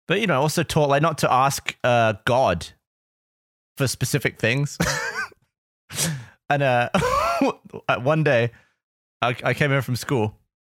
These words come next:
and I saw an episode of The Mask, like, the animated Cartoon Network version of The Mask. And, uh,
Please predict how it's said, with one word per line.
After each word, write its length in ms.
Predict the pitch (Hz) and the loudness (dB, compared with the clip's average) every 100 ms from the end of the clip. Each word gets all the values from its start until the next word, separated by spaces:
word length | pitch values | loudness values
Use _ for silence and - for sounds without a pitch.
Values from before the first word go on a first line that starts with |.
| - | -4
and 100 | 120 | 0
I 60 | 135 | 0
saw 220 | - 185 | 0 2
an 80 | 160 | 2
episode 420 | 160 160 170 143 | 2 2 2 2
of 120 | 120 | 2
The 80 | 120 | 2
Mask, 560 | 117 147 131 113 - 127 | 4 4 4 2 -2 -2
like, 140 | 104 | 0
the 120 | 117 | 0
animated 520 | 131 135 135 117 123 - | 0 0 0 0 -2 0
Cartoon 460 | 143 127 - 127 | 0 0 0 2
Network 420 | 120 113 127 123 - | 2 2 0 -2 -4
version 400 | 127 120 120 123 | 0 2 2 0
of 120 | 104 | 0
The 60 | 110 | 0
Mask. 440 | 104 123 - - _ _ _ _ _ _ _ _ - | 2 2 -2 -14 _ _ _ _ _ _ _ _ -4
And, 140 | 113 120 | 0 2
uh, 240 | 117 | 2